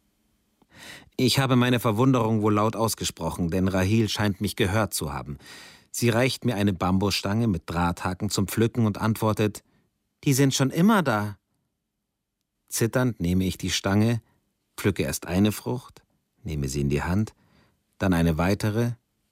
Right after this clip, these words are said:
und noch eine. Ich hole eine Schale und schneide die Papayas in Scheiben, während Rahil sie mit Appetit verzehrt. So sitzen wir im Schatten und essen das süße Obst.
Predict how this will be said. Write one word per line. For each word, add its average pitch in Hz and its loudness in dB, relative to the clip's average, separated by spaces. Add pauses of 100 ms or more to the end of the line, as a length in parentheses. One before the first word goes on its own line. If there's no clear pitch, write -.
(120)
und 110 2
noch 113 0
eine. 65 -8 (1200)
Ich 131 0
hole 143 4
eine 107 2
Schale 123 0
und 107 -4
schneide 107 -2
die 98 -2
Papayas 95 -2
in 90 -2
Scheiben, 104 0 (100)
während 92 0
Rahil 107 2
sie - -2
mit 110 0
Appetit 110 -2
verzehrt. - -4 (720)
So 123 2
sitzen 131 0
wir 117 4
im 101 2
Schatten 104 0
und 92 -2
essen 101 -2
das 90 -2
süße 92 0
Obst. - -6